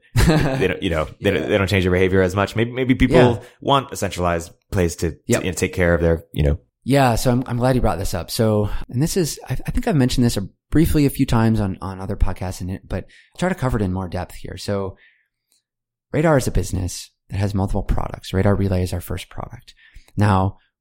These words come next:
Speaker 1: we've, we're living in this, in this future state, right? Whether it's ten years, twenty years, thirty years, we're, we're there. We feel it. We can, we can touch it. We can taste it. We, we, we know what it looks like. And it's this token economy. It's this idea that the token is the medium of exchange, is the unit of account.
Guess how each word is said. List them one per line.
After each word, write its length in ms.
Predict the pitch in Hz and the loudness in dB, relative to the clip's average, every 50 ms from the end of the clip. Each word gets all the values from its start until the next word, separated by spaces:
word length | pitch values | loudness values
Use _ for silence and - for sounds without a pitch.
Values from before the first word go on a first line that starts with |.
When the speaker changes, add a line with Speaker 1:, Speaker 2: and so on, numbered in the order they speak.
| _ _ _ _ _ | _ _ _ _ _
Speaker 1:
we've, 300 | - 113 110 104 - - - | 0 0 0 0 0 -4 -6
we're 160 | - - 135 | -2 0 2
living 260 | 151 156 143 143 123 | 4 4 4 4 2
in 100 | 117 104 | 2 2
this, 180 | 98 95 - - | 0 -2 -2 -4
in 160 | - - 101 | -6 -4 -2
this 180 | 98 95 - - | -2 -2 -2 -2
future 320 | - 101 104 - - 101 | -2 -2 -2 -2 -2 -2
state, 320 | 92 - - - - - - | -4 -4 -4 -6 -6 -4 -2
right? 180 | 98 98 92 78 | -2 -2 -2 -2
Whether 240 | 98 95 90 92 | -4 -4 -6 -6
it's 160 | 92 90 - - | -8 -10 -12 -14
ten 240 | - 123 120 117 | -12 -8 -8 -6
years, 240 | 113 104 98 92 90 | -6 -6 -8 -10 -6
twenty 220 | - - 120 120 113 | -2 0 2 2 2
years, 200 | 104 98 90 - | 2 0 0 2
thirty 180 | - 113 117 | 2 4 4
years, 120 | 110 104 - | 4 2 0
we're, 200 | - 95 110 123 - - | 0 0 0 0 0 2
we're 140 | 120 131 | 2 2
there. 400 | 117 101 95 87 87 90 95 135 - - - - | 2 2 0 -2 -2 -6 -8 -8 -12 -16 -10 -6
We 120 | - 110 | -4 -4
feel 300 | 98 - - 113 107 104 | -2 0 0 2 2 2
it. 160 | 104 120 - - | 2 0 -2 -4
We 100 | 104 98 | -6 -6
can, 260 | - 104 101 98 95 | -4 -4 -4 -4 -6
we 260 | - - _ _ _ | -10 -16 _ _ _
can 100 | - 120 | -6 -4
touch 220 | 113 117 120 110 | -2 -2 0 0
it. 60 | 120 113 | 0 -2
We 100 | 107 98 | -2 -2
can 140 | - 104 | -4 -6
taste 300 | - - 123 120 - - | -4 -2 -2 -2 0 0
it. 180 | 120 113 101 78 | 0 0 0 -2
We, 120 | 101 90 | -6 -10
we, 220 | 58 73 101 107 - | -10 -10 -10 -8 -6
we 120 | - 110 | -6 -4
know 180 | 110 110 113 127 | -2 0 2 2
what 100 | 135 120 | 2 2
it 80 | - | 0
looks 280 | - 92 101 - - - | -2 -4 -6 -6 -6 -8
like. 300 | 90 82 85 92 - _ _ _ - _ _ _ _ | -8 -8 -8 -10 -12 _ _ _ -20 _ _ _ _
And 100 | - 117 | -2 -2
it's 140 | 120 120 - | -2 -2 -4
this 120 | 143 135 | -6 -2
token 300 | - - 139 135 - 139 | 2 2 2 2 2 -2
economy. 400 | 120 - - 98 101 101 90 90 | -4 -4 -4 -4 -4 -4 -6 -8
It's 140 | 90 90 - | -10 -10 -8
this 140 | 110 107 - | -6 -2 -2
idea 340 | 110 104 95 107 110 110 104 | -2 0 0 2 2 2 0
that 260 | 95 92 90 87 - - - - _ _ _ | 0 -4 -6 -8 -10 -16 -20 -20 _ _ _
the 60 | - | -2
token 300 | - 156 156 156 147 120 | 2 2 2 2 2 0
is 140 | 110 104 104 | -2 0 0
the 140 | 104 98 92 | 0 0 2
medium 280 | 101 117 117 123 107 | 2 4 4 4 4
of 120 | 101 92 90 | 2 0 -2
exchange, 420 | 90 - - - 101 95 95 90 | -4 -6 -4 -4 -2 -2 -2 -4
is 100 | 90 90 | -4 -4
the 60 | 101 | -2
unit 240 | 95 98 98 95 85 | 0 0 2 2 0
of 80 | 87 87 | -2 -4
account. 460 | 87 - - 98 92 90 82 - | -6 -4 -4 -2 -2 -2 -4 -8